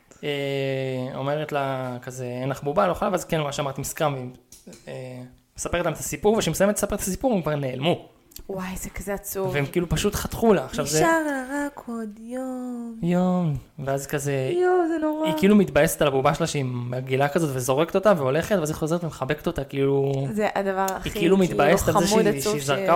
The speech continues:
Speaker 1: אותה, כאילו, "זה מה שיש לי, זה הצעצועים שלי." וזה ממש חמוד. והיא לא מחכה לנני, הולכת
Speaker 2: שתדע לך שמכל הבובות שלי של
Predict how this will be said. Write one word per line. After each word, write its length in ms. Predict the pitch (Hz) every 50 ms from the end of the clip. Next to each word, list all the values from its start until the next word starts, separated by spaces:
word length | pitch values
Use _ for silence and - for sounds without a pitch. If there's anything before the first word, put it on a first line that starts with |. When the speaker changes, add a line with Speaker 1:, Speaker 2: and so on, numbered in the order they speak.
| 185
Speaker 1:
אותה, 140 | 170 - 139
כאילו, 200 | 131 143 135 139
"זה 120 | 143 151 160
מה 100 | 180 175
שיש 400 | - - 175 165 170 170 - -
לי, 80 | 160
זה 120 | 147 147 151
הצעצועים 420 | 151 - 151 151 - 156 156 156
שלי." 220 | - 147 143 139 135 - - _ _ _ _ _ -
וזה 200 | 135 131 131 143
ממש 260 | 143 143 143 143 -
חמוד. 320 | - - 123 123 135 165 208 - - - - _ _ _ _ _ _ _ _ _ - -
והיא 300 | 131 127 131 135 135 131 135 135 131 131 131 127 131 131 131 131 127 127 135 - - - _ _ _ _ _ _ _ _ _ _ _ _ _ _ _ _ _ _ _ _ _ _ _ _ - - 156
לא 80 | 156 165
מחכה 260 | 156 - 147 - 143
לנני, 440 | 139 131 131 131 135 160 185 202 196
הולכת 200 | 143 147 - -
Speaker 2:
שתדע 280 | 151 226 208 196 185
לך 180 | 190 196 220 226
שמכל 300 | - 208 190 190 - 214
הבובות 340 | 208 202 202 180 190 196 190
שלי 100 | - 214
של 120 | - 214